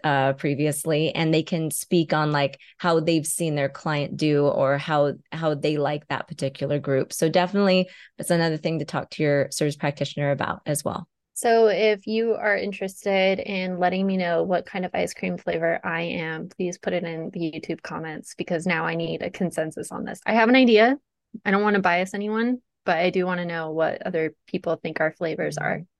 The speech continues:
Speaker 1: Since I only like one flavor, I feel like I must be that flavor, but, like, that's not necessarily true. So, I mean, comment about mine too. And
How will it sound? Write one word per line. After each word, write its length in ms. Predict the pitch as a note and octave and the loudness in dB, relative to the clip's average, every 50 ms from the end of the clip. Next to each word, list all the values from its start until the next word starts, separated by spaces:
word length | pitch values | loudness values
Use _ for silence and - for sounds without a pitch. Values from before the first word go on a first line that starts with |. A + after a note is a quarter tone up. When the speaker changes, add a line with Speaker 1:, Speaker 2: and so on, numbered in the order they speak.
| _ _ - | _ _ -6
Speaker 1:
Since 360 | - - A#3 A3+ A#3 A3 - - | -2 2 4 4 4 2 2 0
I 220 | - A3 C4 C#4+ | 2 2 2 2
only 400 | - G#3+ G#3+ A3 A#3 A#3+ A#3 A3+ | 4 4 4 4 4 2 2 2
like 380 | G3+ E3 D#3+ D#3+ E3 F#3+ - - | 2 2 2 2 2 0 -2 -2
one 240 | G3+ G#3 G#3 A3 G#3+ | -2 -2 -2 -2 -2
flavor, 500 | G#3+ - G#3+ G#3+ A3 G#3 A3 A#3 A#3 A3+ | -4 -2 -2 0 0 0 -2 -2 -2 0
I 120 | G#3+ F#3 | 0 0
feel 200 | G3 - F#3+ F3+ | 0 0 2 2
like 160 | F3 F3+ F3 | 2 2 0
I 140 | D3+ D#3+ E3 | 0 -2 -2
must 440 | E3 E3 D#3+ D3+ E3 F#3 - - _ | -2 -2 -2 -2 -4 -6 -8 -10 _
be 180 | - G#3+ A3+ A3 | -4 -4 -2 0
that 280 | A3+ G3 F3 - - | 0 0 -2 -4 -4
flavor, 560 | - A#3+ A#3+ A#3+ B3 B3 C4 C#4 D4 D4+ D#4 - G3 | -2 0 0 0 2 2 2 2 2 2 0 -2 0
but, 200 | F#3 G#3 - - | 2 2 2 4
like, 240 | F3+ F#3 F3+ F3+ | 4 2 2 2
that's 360 | - F#3 F3+ E3 - - - G#3 | 0 0 0 0 -2 -4 -4 -4
not 320 | F#3 D#3+ D#3 D3+ D3 - | -2 -2 -2 -2 -2 -2
necessarily 680 | E3 D#3 D3+ - - F3 - - D#3 D3+ C#3+ D3 D3 D3 | -2 -4 -4 -6 -10 -8 -4 0 0 2 2 2 0 -2
true. 460 | - - - D#3 D3 D3 D3 D3+ D3+ | -4 -4 -2 0 0 2 2 0 -2
So, 380 | D#3+ - F#3+ F#3 F#3 F#3 - - | 0 2 6 6 8 6 6 4
I 160 | - F3+ F#3 | 2 2 2
mean, 220 | F#3+ F#3+ F#3 F#3 F#3+ | 4 4 4 2 2
comment 400 | - G#3+ G3 G#3 A#3 A#3+ A3+ G3+ | 2 0 0 2 2 2 2 2
about 260 | F#3 F3+ F3+ E3+ D#3 | 2 4 2 2 2
mine 320 | F3 F3 E3+ E3+ E3 E3 | 0 0 0 0 -2 -4
too. 520 | D#3 - G#3 F3+ E3 E3 D#3+ D#3 D3 D#3+ - _ | -4 -2 0 0 2 2 0 -2 -2 -6 -10 _
And 380 | - F3 F3 F3+ F3 E3+ D#3+ - | -2 0 2 2 2 0 -2 -6